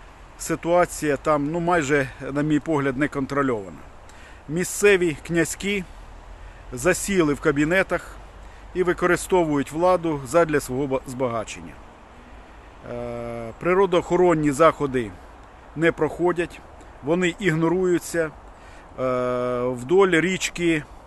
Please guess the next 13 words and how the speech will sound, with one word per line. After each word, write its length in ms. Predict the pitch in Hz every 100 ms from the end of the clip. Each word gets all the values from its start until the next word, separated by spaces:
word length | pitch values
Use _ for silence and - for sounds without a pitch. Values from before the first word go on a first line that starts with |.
| - - - - - - -
Черемош 680 | 185 185 175 160 147 - - - - - - - - -
копаються 600 | 175 165 190 175 156 156
котловани, 760 | 156 151 165 175 190 185 185 165 151 - - - - 127
де 360 | 131 175 165 147 - -
відобува-, 560 | 151 156 160 170 165 165
е, 100 | 156
видобувається 1000 | 160 160 165 170 165 151 143 - 147 135 - - - - 123
гравійно-піщана 880 | 156 170 175 160 160 - 165 143 139
суміш, 500 | - 196 190 - - - - - - - - - - -
яка, 460 | 147 156 185 180 160 - - - - - - - - - - - -
е, 160 | 127 123
скажімо 400 | - 160 151 151
так, 440 | - 165 - -